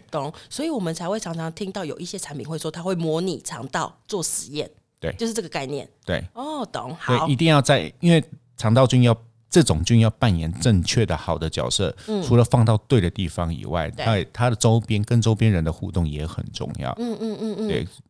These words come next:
Speaker 2: 所以代际不会和你干单啊。
Speaker 1: 那如-，那如何就是让我的肠道里面的这一群居民，
Speaker 2: 嗯哼。
Speaker 1: 就是有好的互动，然后可以让我这个人可以更好？
Speaker 2: 好。
Speaker 1: 因为你刚刚有提到嘛，益生菌其实对人的帮助很多，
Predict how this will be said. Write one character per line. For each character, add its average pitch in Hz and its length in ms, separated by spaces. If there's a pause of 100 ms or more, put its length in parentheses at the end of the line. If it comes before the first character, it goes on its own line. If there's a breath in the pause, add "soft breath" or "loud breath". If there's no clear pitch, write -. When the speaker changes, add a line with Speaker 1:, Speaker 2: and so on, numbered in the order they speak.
(160)
Speaker 2:
所 107 160
以 104 80 (1120)
代 85 120
际 - 140
不 87 100
会 80 60
和 87 60
你 82 100
干 78 160
单 - 200
啊。 73 120
Speaker 1:
那 359 180
如-， 254 360
那 330 200
如 208 180
何 170 340
就 220 120
是 220 320
让 208 300
我 160 180
的 139 100
肠 143 220
道 208 140
里 147 120
面 170 80
的 160 80
这 156 140
一 175 60
群 151 240
居 170 220
民， 113 280 (320)
Speaker 2:
嗯 98 140
哼。 110 60
Speaker 1:
就 123 40
是 135 140
有 180 100
好 - 300
的 - 80
互 202 220
动， - 220 (240 soft breath)
然 202 120
后 - 80
可 - 80
以 214 60
让 277 140
我 156 100
这 277 140
个 180 160
人 147 180
可 202 120
以 151 60
更 226 220
好？ 170 80
Speaker 2:
好。 - 40
Speaker 1:
因 - 60
为 269 40
你 220 60
刚 202 100
刚 - 20
有 170 40
提 175 120
到 180 100
嘛， 160 100
益 220 100
生 190 180
菌 202 140
其 165 120
实 147 120
对 202 160
人 131 120
的 143 80
帮 143 220
助 165 100
很 - 180 (100)
多， 143 300